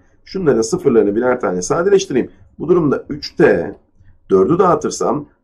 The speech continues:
dört T eksi sekiz olacaktır. Eksi sekizi sol tarafa, üç T'yi de sağ tarafa atıp dört T'den çıkartırsam T'nin karşılığı bu durumda sekiz olacaktır. Adam bizden zamanı istemiyor. Adam bizden A ile B arasındaki neyi istiyor?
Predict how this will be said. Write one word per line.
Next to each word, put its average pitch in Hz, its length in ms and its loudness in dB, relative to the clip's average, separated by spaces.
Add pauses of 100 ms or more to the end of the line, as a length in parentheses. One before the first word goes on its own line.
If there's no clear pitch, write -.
(180)
dört 165 320 2
T 117 80 4
eksi 101 400 2
sekiz 139 240 -2
olacaktır. 80 480 -4 (340)
Eksi 104 220 -4
sekizi 190 640 2
sol 143 260 2
tarafa, - 400 0 (280)
üç 214 200 -6
T'yi 165 200 4
de - 60 0
sağ 190 280 2
tarafa - 260 0
atıp - 200 -8
dört 185 200 2
T'den 113 260 4
çıkartırsam 123 680 0
T'nin 151 300 2
karşılığı - 400 0
bu 156 60 -6
durumda 147 200 -2
sekiz 151 240 0
olacaktır. - 460 -8 (360)
Adam 247 300 2
bizden 151 400 2 (640)
zamanı 277 420 0
istemiyor. 185 440 0
Adam 294 200 0
bizden 110 180 -2
A 170 180 2
ile 107 160 0
B 143 120 2
arasındaki 120 600 -4 (280)
neyi 151 200 -2
istiyor? 139 580 2